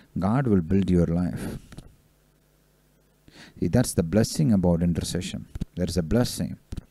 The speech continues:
for intercession. Hmm? Study the book of, um, chapter Isaiah, chapter sixty-one. It's basically the law of the anointing.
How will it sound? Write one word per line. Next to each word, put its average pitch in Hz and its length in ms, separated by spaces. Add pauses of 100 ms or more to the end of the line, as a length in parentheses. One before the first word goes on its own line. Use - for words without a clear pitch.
(480)
for 85 80
intercession. - 640 (2250)
Hmm? 90 220 (1400)
Study - 640
the 110 160
book 95 280
of, 92 400
um, 76 420 (200)
chapter 113 340
Isaiah, 92 520
chapter 87 360
sixty-one. 85 720 (400)
It's 90 160
basically 117 760 (720)
the 85 160
law 113 320
of 90 160
the 92 80
anointing. 90 720